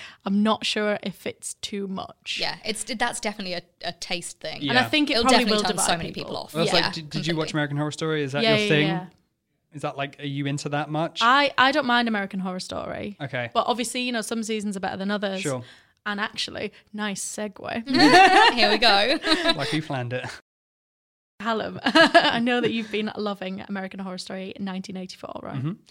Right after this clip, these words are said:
Speaker 3: Yeah, so the first episode came out last week, and this is obviously set in nineteen eighty-four, and it's, you know, every, every season's got its thing,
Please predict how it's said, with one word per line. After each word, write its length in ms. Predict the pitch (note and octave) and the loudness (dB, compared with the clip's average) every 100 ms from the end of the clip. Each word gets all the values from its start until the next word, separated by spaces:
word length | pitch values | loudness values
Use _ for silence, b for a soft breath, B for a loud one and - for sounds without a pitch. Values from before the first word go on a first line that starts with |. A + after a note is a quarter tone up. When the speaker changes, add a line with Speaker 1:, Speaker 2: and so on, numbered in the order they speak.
| B | B
Speaker 3:
Yeah, 300 | - D#3 C#3 | 2 4 4
so 160 | C3 D#3 | 2 -2
the 80 | D3 | 0
first 260 | F3 E3+ | 0 0
episode 240 | D#3 - D3 | -2 -4 -2
came 140 | D3 | -2
out 100 | C#3 | -2
last 320 | C#3+ C#3+ - | 0 -2 -2
week, 240 | D3+ D#3 C#3+ | -2 -2 -2
and 120 | C#3+ | -2
this 180 | D#3 D3+ | -2 -2
is 180 | C#3 C3+ | -4 -6
obviously 400 | A#2+ - C3 C#3 | -10 -6 -6 -4
set 180 | D3+ | -4
in 100 | C3+ | -2
nineteen 300 | C3 B2+ C3 | -2 -4 -6
eighty-four, 440 | B2+ B2 C3 B2+ C3+ | -8 -8 -6 -6 -4
and 80 | C#3 | -6
it's, 240 | - - _ _ _ | -8 -16 _ _ _
you 120 | E3+ | 0
know, 80 | G3+ | 4
every, 280 | F3+ D#3 D#3 | 4 4 2
every 140 | E3+ | 0
season's 320 | - D#3+ D#3+ | 2 2 2
got 140 | D3+ C3+ | 0 -4
its 180 | C#3 | -8
thing, 480 | - D3+ C#3+ D3+ D#3 | -4 0 2 2 0